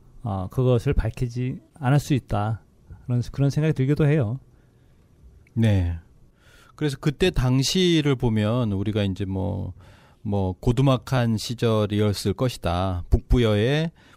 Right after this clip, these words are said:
Speaker 2: 북부여이기도 하고 또 동명부여를 이끌었던 고두막한 시대일 것이다라고 또 생각이 또 되어지기도 하는데요.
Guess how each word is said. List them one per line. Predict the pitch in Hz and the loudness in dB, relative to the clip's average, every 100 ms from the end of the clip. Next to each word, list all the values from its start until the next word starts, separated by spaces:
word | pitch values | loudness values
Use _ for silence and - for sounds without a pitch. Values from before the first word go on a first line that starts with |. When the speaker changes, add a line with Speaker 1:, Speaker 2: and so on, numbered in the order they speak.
| - | -8
Speaker 2:
북부여이기도 | 117 143 123 110 110 | -4 0 0 0 0
하고 | 110 107 135 | 0 0 -2
또 | - 107 | 0 -2
동명부여를 | 95 117 127 123 113 110 104 101 95 | 2 2 4 4 2 2 2 0 -2
이끌었던 | 92 117 104 92 - 123 127 | -6 -4 -2 -2 -4 -2 -2
고두막한 | - 110 117 107 117 | -2 0 0 0 -2
시대일 | 98 - 107 101 | -2 -2 -2 -2
것이다라고 | - 90 - 107 101 98 - | -4 -6 -4 -4 -4 -6 -8
또 | 104 | -8
생각이 | 98 156 147 123 107 92 - _ - | -8 -8 -6 -6 -8 -8 -12 _ -8
또 | 104 - - | -8 -6 -2
되어지기도 | 123 127 - 104 101 | 0 0 0 -4 0
하는데요. | 110 139 117 101 120 92 | 0 0 0 0 -2 -4